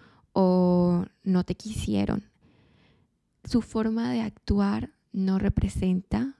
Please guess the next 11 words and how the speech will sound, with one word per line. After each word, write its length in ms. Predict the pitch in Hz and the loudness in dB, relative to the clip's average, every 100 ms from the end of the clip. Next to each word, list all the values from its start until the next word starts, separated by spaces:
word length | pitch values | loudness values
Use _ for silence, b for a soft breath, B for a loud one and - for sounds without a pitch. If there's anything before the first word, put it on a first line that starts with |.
| _ | _
cuánto 400 | - 196 202 190 | 2 2 4 2
te 140 | 190 185 | 2 0
amaron, 500 | 180 196 - 202 - _ _ _ b - | 0 -2 -4 -10 -12 _ _ _ b -4
representa 640 | 214 208 196 202 196 196 | -2 0 -2 -2 -4 -4
las 180 | 220 202 | -8 -6
herramientas 960 | 208 190 190 185 190 196 202 226 262 - | -4 -2 0 2 4 2 0 -4 -6 -8
que 120 | - | -10
tuvieron 540 | - 185 175 180 180 180 | -4 0 2 2 2 -2
en 120 | 180 | -2
ese 200 | 190 196 | -4 -2
momento. 520 | 196 196 - - - | -2 -2 -6 -10 -20